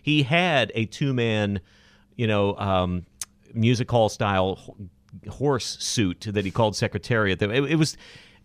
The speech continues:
but when a guest would come out in the traditional talk show fashion, you would see him rip up the blue cards,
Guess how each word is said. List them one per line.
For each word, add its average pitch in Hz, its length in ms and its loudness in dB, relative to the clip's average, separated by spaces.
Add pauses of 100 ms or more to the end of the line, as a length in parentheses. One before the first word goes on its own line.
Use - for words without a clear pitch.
(160)
but 220 500 4
when 156 380 0
a 139 80 0
guest 170 440 0
would 160 180 -4
come 113 200 2
out 101 240 2
in 120 120 0
the 120 80 -2
traditional 135 560 -2
talk 123 280 2
show 117 200 -2
fashion, 143 580 -2
you 113 140 0
would 117 100 0
see 143 180 -4
him 120 220 0
rip 95 220 0
up - 160 -4
the - 60 -8
blue 92 180 0
cards, - 560 -6